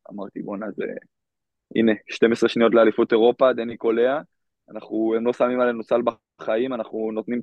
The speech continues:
את החיים שלנו בהגנה", אה, ואז הוא החטיא, ו-, וזה קורה, שמע, ש-, שהוא החטיא, אמרתי לו, ישר אחרי שהוא החטיא, אמר-, באתי לו על המגרש, אמרתי לו, "שמע, אתה ווינר, לא אכפת לי שקלטת או החטאת,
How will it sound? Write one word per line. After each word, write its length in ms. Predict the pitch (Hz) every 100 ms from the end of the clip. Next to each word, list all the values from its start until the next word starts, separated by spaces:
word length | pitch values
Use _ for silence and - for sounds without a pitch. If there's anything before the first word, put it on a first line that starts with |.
| -
את 40 |
החיים 640 | 120 117 113 - 123 123 143
שלנו 320 | 139 123 120
בהגנה", 460 | 117 117 117 131 180 _ _ _ _ _ _ _ -
אה, 440 | 107 110 110 110 113
ואז 220 | 120 135
הוא 80 | 135
החטיא, 380 | - 113 110 104
ו-, 1040 | 104 104 104 104 107 107 107 107 107 107 107 107
וזה 160 | 110
קורה, 380 | 120 120 175 131
שמע, 280 | - 151 127
ש-, 120 | - 107 107 104
שהוא 180 | - 110
החטיא, 280 | 110 - 139 131 110
אמרתי 320 | 113 120 131
לו, 360 | 117 110 110 110
ישר 280 | 107 127 120
אחרי 120 | 127
שהוא 120 | 123
החטיא, 240 | 113 131 117
אמר-, 180 | 113 110
באתי 220 | 110 117
לו 100 | 113
על 60 | 107
המגרש, 260 | 107 117
אמרתי 220 | 110 110 117
לו, 200 | 113 110 _ _ _ _ _
"שמע, 220 | 117 117
אתה 160 | 113 107
ווינר, 400 | 117 127 131 127 -
לא 100 | -
אכפת 220 | 113 120
לי 80 | 120
שקלטת 380 | - 107 113 -
או 60 | 117
החטאת, 220 | -